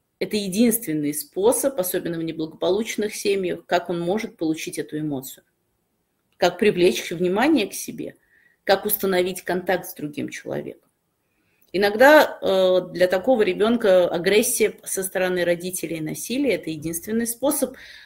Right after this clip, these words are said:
э, получить ответ, что «я тебя вижу, я тебя слышу, и я с тобой сейчас взаимодействую».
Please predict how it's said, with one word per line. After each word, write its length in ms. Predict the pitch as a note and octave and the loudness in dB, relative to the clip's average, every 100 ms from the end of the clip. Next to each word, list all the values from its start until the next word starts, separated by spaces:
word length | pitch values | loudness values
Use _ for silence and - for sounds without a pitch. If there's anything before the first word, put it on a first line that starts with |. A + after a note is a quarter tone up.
| _ _ - | _ _ -4
э, 160 | F3+ | 0
получить 440 | F3 F#3 F#3 F#3+ G#3+ | 0 0 -2 -2 -4
ответ, 300 | F#3 G3 G#3+ | 0 2 0
что 160 | - | 0
«я 120 | E3+ E3 | -4 -4
тебя 260 | E3 F3 | -2 -2
вижу, 420 | F#3 C#4 A#3 E3 - _ _ _ _ _ _ _ _ _ _ _ _ _ - | 0 0 0 -4 -10 _ _ _ _ _ _ _ _ _ _ _ _ _ -4
я 240 | E3 D#3 | 2 2
тебя 360 | D#3 F3 E3 E3 | 2 0 0 0
слышу, 540 | - A#3 C#4 - - - _ _ _ _ _ _ _ _ - - _ | -2 -2 -2 -6 -14 -18 _ _ _ _ _ _ _ _ -20 -20 _
и 100 | F#3+ | 2
я 140 | F3 | 2
с 60 | E3 | 4
тобой 260 | F3 D#3+ A3 | 0 0 0
сейчас 340 | - F3 E3+ | 0 0 0
взаимодействую». 760 | E3+ F3+ F#3 F3 D#3+ - - | -2 -4 -4 -6 -8 -12 -16